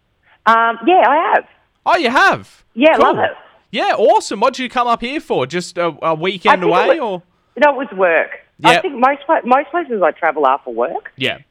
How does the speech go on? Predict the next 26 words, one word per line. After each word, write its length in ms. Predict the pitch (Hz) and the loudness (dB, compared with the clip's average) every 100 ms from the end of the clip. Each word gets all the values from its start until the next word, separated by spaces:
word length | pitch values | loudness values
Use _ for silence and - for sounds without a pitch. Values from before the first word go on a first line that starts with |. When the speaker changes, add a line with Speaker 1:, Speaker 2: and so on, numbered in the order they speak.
| - | 2
Speaker 2:
yeah. 80 | 202 | 2
Speaker 1:
I'm 160 | 196 - | 2 0
very 220 | 240 208 | 0 0
fortunate 520 | - 165 - 165 139 | -2 -4 -4 -8 -8
that 80 | 127 | 0
I've 240 | 123 120 - | -2 -2 -6
been 120 | 127 | -2
able 140 | 120 104 | -2 -4
to 100 | 101 | _
do 140 | 127 | -4
that. 280 | 131 73 - _ _ | -2 -2 -4 _ _
Not 140 | 202 - | -2 0
for 60 | |
the 60 | 156 131 | 0 0
last 220 | 127 - | 0 -4
two 100 | 185 | -4
years, 300 | 135 120 175 - | -4 -8 -10 -4
but 220 | 131 - | -4 -2
yeah. 240 | 185 139 - _ _ _ _ _ _ | -2 -2 -4 _ _ _ _ _ _
Speaker 2:
No, 220 | 123 190 | -2 -2
that's, 260 | 208 147 135 | 2 0 0
Speaker 1:
Um, 80 | 214 | -2
Speaker 2:
of 40 | |
Speaker 1:
travel 260 | - 208 180 | 0 0 0
Speaker 2:
course. 280 | 151 123 175 | -4 -2 -4
Speaker 1:
heaps, 140 | - | -6